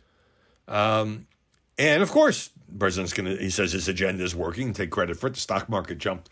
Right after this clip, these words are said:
about a thousand points yesterday. So happy with that news, 'cause the stock market is always looking to trends ahead.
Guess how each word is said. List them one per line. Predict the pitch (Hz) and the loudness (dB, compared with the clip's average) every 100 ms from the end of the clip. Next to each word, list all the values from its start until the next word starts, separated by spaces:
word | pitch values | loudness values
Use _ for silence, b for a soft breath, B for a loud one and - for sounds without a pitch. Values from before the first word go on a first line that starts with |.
| B | B
about | B 82 | B -6
a | 82 | -6
thousand | - 107 113 127 107 90 | -2 0 2 0 -2 -4
points | 92 90 - | -4 -4 -4
yesterday. | 76 - 73 71 143 _ _ _ _ _ _ - b b b b | -6 -8 -10 -10 -10 _ _ _ _ _ _ -20 b b b b
So | 98 87 | -4 2
happy | 98 98 | 2 2
with | 92 87 | -2 -2
that | 90 73 | -2 0
news, | 113 127 90 - - | 2 2 0 -4 -8
'cause | - 85 | -10 -8
the | |
stock | 87 104 85 | -2 -2 0
market | 98 87 | -2 -2
is | 85 | -4
always | 87 85 | -4 -4
looking | 90 85 82 | -6 -8 -10
to | 73 | -10
trends | - 101 87 78 | -8 -8 -6 -8
ahead. | - 98 110 - | -4 -2 -2 -4